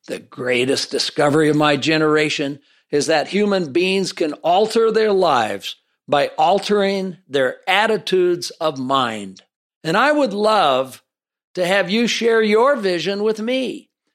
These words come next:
if it would be helpful. And if you're inclined to do so, this will be held in total confidence. I would not share it with anyone.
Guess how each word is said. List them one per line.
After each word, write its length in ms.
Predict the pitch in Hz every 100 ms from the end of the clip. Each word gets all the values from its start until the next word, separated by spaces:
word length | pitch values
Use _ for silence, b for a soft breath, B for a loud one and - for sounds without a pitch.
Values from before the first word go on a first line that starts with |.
| _
if 220 | 165 170 185
it 100 | 226
would 180 | 214
be 140 | 226 240
helpful. 600 | 240 254 - 131 - _ _ _ _ -
And 140 | 143
if 140 | 156 180
you're 160 | 196
inclined 600 | 226 220 - 240 254 254
to 60 | 247
do 220 | 214 208
so, 380 | - 175 165 185
this 260 | 170 180
will 80 | 202
be 180 | 185 196
held 300 | 175 190 165
in 140 | 156
total 640 | 127 - 175 190 196 190 -
confidence. 840 | - 208 202 175 117 85 - - - _ _ _ _ _
I 80 | 131
would 160 | 131 143
not 240 | 160 165
share 340 | - 208 196 156
it 80 |
with 140 | 143 131
anyone. 540 | 135 127 117 110 104